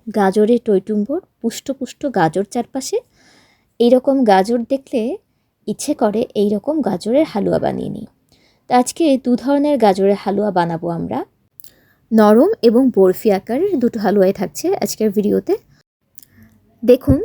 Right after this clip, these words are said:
একটা ভেঙে আপনাদের দেখিয়ে দিচ্ছি। উপর থেকে শক্ত মাশাআল্লাহ,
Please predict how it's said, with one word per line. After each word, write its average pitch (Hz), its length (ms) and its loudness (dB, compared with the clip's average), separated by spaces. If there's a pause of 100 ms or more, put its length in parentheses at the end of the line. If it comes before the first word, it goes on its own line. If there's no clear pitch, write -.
(140)
একটা 247 300 -4
ভেঙে 277 240 -2
আপনাদের 294 400 0
দেখিয়ে 214 300 0
দিচ্ছি। 285 520 -6
উপর 277 300 -6
থেকে 294 220 -8
শক্ত - 420 -8
মাশাআল্লাহ, 208 640 -4